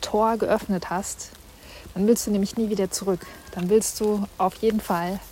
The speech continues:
mehr, mehr, mehr. Das war jetzt mal das Thema Intuition im Regenspaziergang. Ich, ähm, finde das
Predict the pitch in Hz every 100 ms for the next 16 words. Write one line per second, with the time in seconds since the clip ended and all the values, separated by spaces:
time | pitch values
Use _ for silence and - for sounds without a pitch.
0 | - 190 190 202 208 208 185 185 202 226
1 | 202 196 190 - - - - - - -
2 | - - 226 - - - - - - 180
3 | 190 214 233 - 202 190 196 208 - -
4 | - - - - - - 208 202 - 226
5 | 208 196 - 247 254 233 214 - 208 214
6 | 226 - 202 208 208 - - - - -
7 | - - - - - - - - - -
8 | 262 254 233 - 190 - 214 208 294 370
9 | - - - - 226 - 247 247 247 226
10 | - - - - - - - - - -
11 | - - - - - - - 247 254 233
12 | -